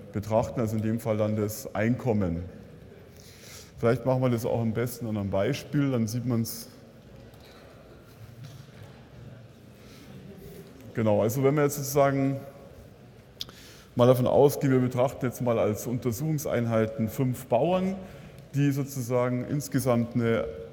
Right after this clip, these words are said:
Ackerfläche von hundert Hektar besitzen.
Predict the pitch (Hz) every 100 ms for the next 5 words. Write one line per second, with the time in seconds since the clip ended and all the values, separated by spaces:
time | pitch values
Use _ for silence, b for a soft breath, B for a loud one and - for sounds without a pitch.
0 | - 120 - 131 - 120 117 117 117 113
1 | 127 131 113 87 123 - 180 160 170 180
2 | 180 - 202